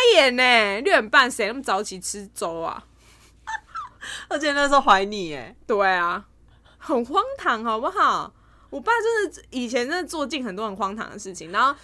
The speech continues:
Speaker 1: 我妈那时候说什么，
Speaker 2: 嗯。
Speaker 1: 哦，这也是我妈爆料的。
Speaker 2: 对。
Speaker 1: 她说，她说什么，我刚出生的时候钱都，因为我爸那时还没考上，呃，公职。
Speaker 2: 现在的公职，对。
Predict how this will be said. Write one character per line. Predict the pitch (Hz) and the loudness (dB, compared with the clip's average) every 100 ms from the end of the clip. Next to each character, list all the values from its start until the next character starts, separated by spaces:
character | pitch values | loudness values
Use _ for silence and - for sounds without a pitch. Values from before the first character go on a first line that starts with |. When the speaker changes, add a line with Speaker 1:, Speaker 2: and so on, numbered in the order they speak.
| - | -14
Speaker 1:
我 | - 220 | -6 -2
妈 | 233 269 | 0 2
那 | 277 | 0
时 | 254 | -2
候 | 202 226 | -4 -6
说 | 233 214 | -4 -6
什 | 226 | -6
么， | 165 139 143 | -10 -14 -16
Speaker 2:
嗯。 | 214 _ _ - | -20 _ _ -18
Speaker 1:
哦， | 233 | -14
这 | - | -4
也 | 247 | -2
是 | 190 | -2
我 | 196 | -4
妈 | 165 175 | -4 -6
爆 | 170 160 | -6 -6
料 | 156 90 | -8 -10
的。 | 226 | -4
Speaker 2:
对。 | 202 | -2
Speaker 1:
她 | |
说， | 311 302 - - | -2 -4 -8 -2
她 | 330 | 0
说 | 330 | 0
什 | 294 | -2
么， | 202 | -4
我 | 185 185 | -6 -4
刚 | 233 | -6
出 | 240 247 | -6 -8
生 | 247 | -8
的 | 202 | -8
时 | 202 | -6
候 | 196 | -8
钱 | 196 160 | -8 -10
都， | 175 - | -12 -14
因 | - 359 | -6 -2
为 | |
我 | 277 | 0
爸 | - 240 | 2 0
那 | 240 233 | 0 -4
时 | 175 | -6
还 | 170 | -12
没 | 175 180 | -10 -10
考 | 185 160 | -10 -10
上， | 190 175 - - - _ - | -8 -10 -12 -20 -20 _ -8
呃， | 185 160 | -8 -6
公 | 190 | -4
职。 | 185 | -4
Speaker 2:
现 | 214 | -4
在 | 202 196 170 | -4 -4 -4
的 | 160 | -8
公 | 156 151 | -10 -12
职， | - - - | -16 -20 -20
对。 | 151 | -20